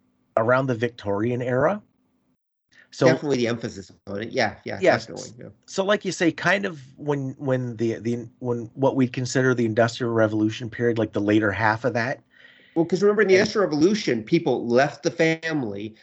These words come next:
Speaker 2: to go into the city to work in the factories, and they were earning money as individuals. Now, they were often sending money back to their families, et cetera. But at that point, people had an independence from the clans that they were living in. So that's why I suggest, suggest that that is the Industrial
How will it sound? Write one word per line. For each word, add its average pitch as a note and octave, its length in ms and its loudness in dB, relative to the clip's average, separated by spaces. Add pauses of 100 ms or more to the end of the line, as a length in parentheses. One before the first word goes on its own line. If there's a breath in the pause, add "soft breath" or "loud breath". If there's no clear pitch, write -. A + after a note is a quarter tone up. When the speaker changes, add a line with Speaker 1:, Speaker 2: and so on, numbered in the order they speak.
(120)
Speaker 2:
to C3+ 80 -6
go C#3+ 200 0
into C#3 220 -4
the G#2 80 -12
city B2 680 -4 (120)
to D#3 120 0
work C3 380 -4
in B2 80 0
the A#2 60 -2
factories, A#2+ 680 -2
and C3+ 100 -8
they C3 60 0
were B2+ 160 -2
earning C#3 240 0
money C3 260 2
as A2+ 120 -6
individuals. A2+ 520 -4
Now, - 220 -10
they A2+ 80 -2
were G2 140 -6
often A2 240 -4
sending A2+ 320 -2
money A2+ 220 -2
back A#2 340 -2
to - 100 -20
their A2+ 140 -4
families, A#2 580 -4
et G#2 100 -14
cetera. B2+ 480 -2 (380 loud breath)
But C3+ 160 2
at B2+ 140 -4
that E3 240 0
point, C3+ 260 -4 (160)
people F3+ 380 -2
had B2 160 0
an A#2+ 80 -2
independence C3 720 -2
from A#2+ 160 -4
the A#2+ 80 -6
clans C3 500 2
that A#2+ 100 -8
they A#2 120 -2
were G#2+ 120 -4
living A#2 360 -2
in. G#2 160 -12
So G#2+ 80 -16
that's C#3 260 0
why A#2+ 200 2
I - 20 -4
suggest, A#2 560 -4
suggest A#2 320 -4
that - 180 -14
that B2 260 0
is C#3 120 -10
the C3 140 0
Industrial B2+ 360 0